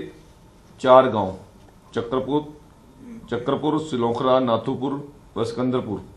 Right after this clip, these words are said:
घोसी को तहसील गुरुग्राम से उप तहसील वजीराबाद में स्थानांतरित किया जाएगा। इसी प्रकार से मोकलवास, वास लांबी, फकरपुर, खड़कड़ी व त-, ततारपुर को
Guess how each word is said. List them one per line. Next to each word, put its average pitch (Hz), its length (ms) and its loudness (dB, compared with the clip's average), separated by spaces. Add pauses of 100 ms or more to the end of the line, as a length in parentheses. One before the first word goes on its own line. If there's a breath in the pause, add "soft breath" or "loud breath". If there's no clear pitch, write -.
घोसी 113 340 -6
को 139 140 -2
तहसील 123 360 -4
गुरुग्राम 113 460 -2
से 120 200 -2
उप 123 220 -6
तहसील 120 280 -6
वजीराबाद 101 560 -2
में 107 180 -4
स्थानांतरित 104 460 -8
किया 95 160 -4
जाएगा। 95 380 -2 (1200 soft breath)
इसी 123 140 -2
प्रकार 127 280 2
से 143 120 0
मोकलवास, 131 680 4 (140)
वास 117 320 4
लांबी, 135 480 4 (380)
फकरपुर, 127 580 0
खड़कड़ी 131 480 0
व 113 100 0
त-, - 280 2 (140)
ततारपुर 117 500 4
को 98 240 -6